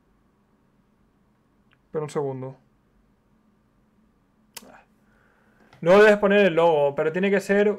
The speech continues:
un P N G o un U R L pegando tu link, o si no, busca en la galería. Yo no sé si tengo la imagen que querría poner en el ordenador, la verdad.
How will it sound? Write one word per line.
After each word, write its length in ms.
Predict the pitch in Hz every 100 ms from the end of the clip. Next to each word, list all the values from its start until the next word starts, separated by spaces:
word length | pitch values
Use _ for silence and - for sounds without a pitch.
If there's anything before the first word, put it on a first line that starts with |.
| -
un 160 | 180 180
P 100 | 180
N 160 | 170
G 160 | 165 208
o 40 |
un 200 | 185 175
U 220 | 175 180
R 180 | 185 180
L 160 | 185 190
pegando 300 | 180 180 175
tu 100 | 156
link, 300 | 160 156 147
o 160 | - 151
si 140 | 160
no, 160 | 170 185
busca 240 | 190 202
en 60 | 185
la 80 | 160
galería. 560 | 147 151 156 135 131 - - - - - - - -
Yo 80 |
no 140 | 160 214
sé 80 | 214
si 100 | 160
tengo 800 | 156 147 139 139 135 131 123 127 - _ _ _ _ _ _ _ - - _ _ _ _ _
la 140 | 165
imagen 400 | 147 151 143 156
que 140 | 143 135
querría 340 | 143 143 143
poner 440 | 139 139 139 139 135 -
en 80 |
el 120 | 143 135
ordenador, 480 | 131 131 135 147
la 100 | 147
verdad. 280 | 131 135 160